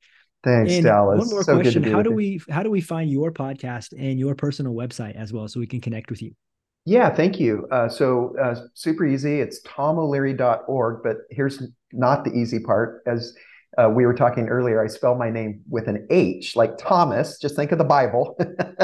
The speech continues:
Speaker 1: And it's T H O M. And then my last name does have an apostrophe, but not in the website 'cause they don't like that. So, uh, <laughs> it's, so it's T H O M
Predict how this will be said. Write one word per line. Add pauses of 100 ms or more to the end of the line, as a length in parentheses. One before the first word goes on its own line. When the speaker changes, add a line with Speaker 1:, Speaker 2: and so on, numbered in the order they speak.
(600)
Speaker 1:
And
it's
T
H (100)
O
M. (440)
And
then
my
last
name
does
have
an
apostrophe,
but
not
in
the
website
'cause
they
don't
like
that. (340)
So,
uh,
<laughs>
it's, (300)
so
it's
T
H
O
M